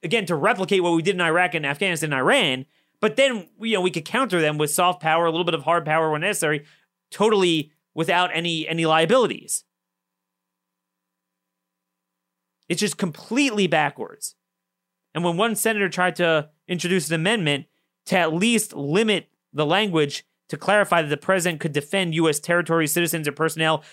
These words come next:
at military bases and diplomatic facilities, or, right? Or to restrict missions related to force protection of U S aircraft, ships, or personnel, which you would think, like, okay, fine, we're not gonna invade Iran, but at least, no, it was voted down fifty-one forty-nine,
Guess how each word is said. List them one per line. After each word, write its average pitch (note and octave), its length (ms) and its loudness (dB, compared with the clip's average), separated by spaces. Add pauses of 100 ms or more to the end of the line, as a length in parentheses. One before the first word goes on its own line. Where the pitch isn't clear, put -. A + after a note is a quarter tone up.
(120)
at C#3+ 100 0
military D#3+ 360 2
bases D3 340 0
and C#3 120 -2
diplomatic D#3+ 460 0
facilities, C3+ 760 0 (580)
or, - 160 -6 (200)
right? D3 400 0 (1200)
Or E3+ 100 2
to D#3 100 -2
restrict E3 380 -2
missions E3 300 -2
related D3+ 360 0
to D3 240 0 (380)
force F#3+ 320 2
protection E3+ 600 0
of C#3 220 -2
U E3 160 2
S D#3 140 2
aircraft, D#3 440 0
ships, D#3+ 220 -2
or D3 40 0
personnel, D#3 680 -2 (220)
which D#3+ 180 -4
you F3 60 -2
would D#3+ 100 -4
think, F#3+ 160 -2
like, D#3+ 160 -4
okay, D3+ 380 0
fine, G3 240 0
we're D3 100 0
not E3+ 100 -2
gonna D#3+ 120 -6
invade D3 360 -2
Iran, E3 340 0
but D3+ 120 -2
at C3+ 100 -2
least, G3 300 -4 (240)
no, F#3 420 0
it C3+ 60 0
was D3 160 0
voted E3 260 0
down D#3 240 0
fifty-one D#3+ 460 -2
forty-nine, D3 580 -2